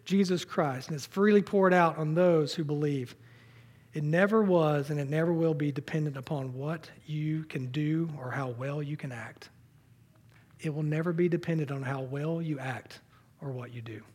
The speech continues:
Romans six, ten through twelve says this, "The death he died, he died to sin once and for all. But the life he lives,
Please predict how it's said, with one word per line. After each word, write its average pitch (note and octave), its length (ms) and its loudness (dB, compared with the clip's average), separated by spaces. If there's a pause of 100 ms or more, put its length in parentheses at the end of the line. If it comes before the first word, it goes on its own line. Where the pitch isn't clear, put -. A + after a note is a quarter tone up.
(1300)
Romans E3+ 300 2
six, - 500 0 (1040)
ten F3+ 200 4
through E3+ 120 4
twelve D#3+ 320 2
says D#3 240 0
this, C#3 380 -4 (560)
"The E3 100 0
death F#3 340 4
he G#3 120 4
died, G3 440 4 (360)
he F#3+ 120 0
died F3+ 280 4
to E3+ 60 -4
sin F3 340 2
once E3 220 -2
and D#3+ 100 -6
for D#3+ 160 -2
all. C3+ 240 -4 (500)
But E3 100 0
the D#3+ 100 4
life F3+ 320 4
he G#3 100 8
lives, G3+ 420 8